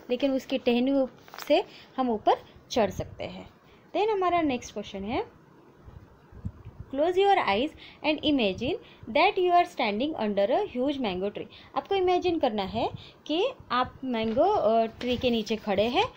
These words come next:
बड़े वाले, बहुत बड़ा सा घने से, अ, ट्री के नीचे खड़े हैं। तो can you think how tall a mango tree can be? तो आप इमेजिन कर सकते हैं कि वो mango tree कितना ऊंचा होगा। यस, उसकी length होती है थर्टी फ़ाइव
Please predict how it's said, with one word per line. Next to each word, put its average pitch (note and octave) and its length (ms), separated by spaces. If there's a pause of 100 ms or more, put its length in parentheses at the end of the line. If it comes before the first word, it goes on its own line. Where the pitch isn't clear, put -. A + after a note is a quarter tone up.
(720)
बड़े A#3 400
वाले, G3+ 280
बहुत C4+ 400
बड़ा A3+ 320
सा A#3+ 120
घने A3 300
से, C4+ 160
अ, - 120 (640)
ट्री G#3+ 440
के A#3 140
नीचे G#3 220
खड़े G3 240
हैं। B3 220 (340)
तो E4+ 60
can C4 260
you F#4 200
think G4+ 200 (240)
how E4+ 260
tall F#4 280
a E4+ 60
mango D#4 400 (400)
tree E4+ 240
can D4+ 180
be? E4 120 (300)
तो D#4 60
आप F4+ 140
इमेजिन D4 400
कर F4+ 160
सकते G4 320
हैं F#4+ 180
कि F#4+ 160
वो D#4 160
mango C#4+ 340
tree E4 180
कितना E4+ 480
ऊंचा D#4+ 300
होगा। D4 300 (420)
यस, F#3+ 360 (260)
उसकी A#3+ 280
length A3+ 420
होती C#4+ 280
है D#4 180 (440)
थर्टी C4 300
फ़ाइव D4+ 580